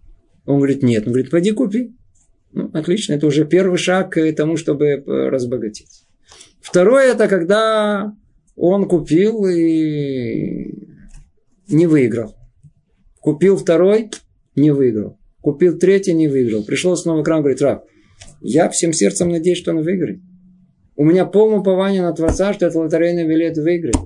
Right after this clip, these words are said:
А? Почему же я не выигрываю?» Он говорит: «Ну, купи еще один». Пошел, купил еще один. Снова пришел к, к раввину,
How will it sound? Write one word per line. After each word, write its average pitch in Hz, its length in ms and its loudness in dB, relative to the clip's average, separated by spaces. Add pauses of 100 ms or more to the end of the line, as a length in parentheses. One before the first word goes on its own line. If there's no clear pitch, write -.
(1200)
А? 170 320 -2 (3500)
Почему 170 280 0
же 156 120 2
я 147 60 2
не 147 120 2
выигрываю?» 120 540 -4 (3250)
Он 147 100 2
говорит: 170 200 4
«Ну, 285 120 4
купи 254 260 0
еще 214 240 2
один». 151 220 -2 (680)
Пошел, 160 340 0
купил 139 340 0
еще 165 240 0
один. 175 340 -2 (100)
Снова 147 300 -2
пришел 131 460 -4
к, 120 160 -6
к 110 100 -8
раввину, 147 560 -4